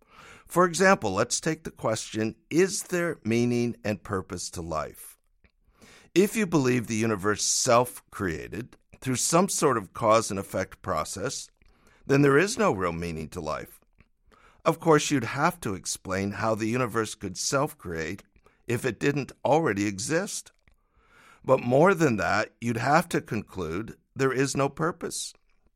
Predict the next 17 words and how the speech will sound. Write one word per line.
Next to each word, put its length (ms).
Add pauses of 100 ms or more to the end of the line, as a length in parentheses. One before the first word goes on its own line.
(1120)
You 180
are 80
nothing 420
more 220
than 180
a 60
product 600
of 160
chance 600 (360)
through 180
some 300
sort 440
of 140
an 180 (100)
impersonal 680
process. 800 (1040)
Beliefs 640